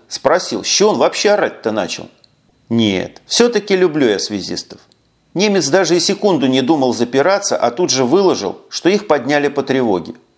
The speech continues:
Оказывается, волки из як-команды гонят нашу разведгруппу и рассчитывают её прижать к берегу километрах в пяти ниже по течению. На этой стадии им потребуется помощь ка-, катерников для общей поддержки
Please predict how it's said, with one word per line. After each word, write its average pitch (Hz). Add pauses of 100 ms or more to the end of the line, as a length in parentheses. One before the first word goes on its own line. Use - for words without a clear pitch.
(120)
Оказывается, 170
волки 170
из 131
як-команды 156
гонят 156
нашу 160
разведгруппу 139 (160)
и -
рассчитывают 151
её 160
прижать 143
к -
берегу 131
километрах 135
в -
пяти 135
ниже 139
по 127
течению. 92 (400)
На 135
этой 202
стадии 151
им 156
потребуется 156
помощь 156
ка-, 139
катерников 101 (260)
для 151
общей 139
поддержки 135